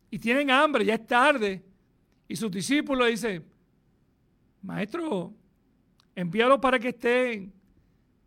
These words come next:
a la ciudad cercana y busquen algo de comer". Y lo que el Señor dice, en lugar de decirte, "Ya la hora es avanzada, despídelo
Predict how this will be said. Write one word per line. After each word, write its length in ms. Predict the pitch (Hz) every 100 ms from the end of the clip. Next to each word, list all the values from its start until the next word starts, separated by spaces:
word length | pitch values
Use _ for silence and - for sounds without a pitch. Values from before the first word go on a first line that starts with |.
| _ -
a 80 | 175
la 80 |
ciudad 200 | 180 208
cercana 600 | 208 240 - 233 302 285
y 60 | 226
busquen 300 | 196 196 208
algo 180 | 220 233
de 80 | 233
comer". 400 | 240 262 311 226 _ _ _ _ _ _ _ _ _ _ -
Y 60 |
lo 120 | 226
que 60 | 226
el 80 | 247
Señor 320 | 262 277 285
dice, 500 | 269 269 220 175 175 _ _ _ _ _ _ _ _ -
en 160 | 214
lugar 220 | 208 220 269
de 80 |
decirte, 360 | 262 262 247 240 240 214
"Ya 220 | 214 240
la 160 | 202 208
hora 120 | 226
es 40 | 247
avanzada, 640 | 262 262 294 294 226 190
despídelo 920 | 185 185 180 269 311 285 226 220 214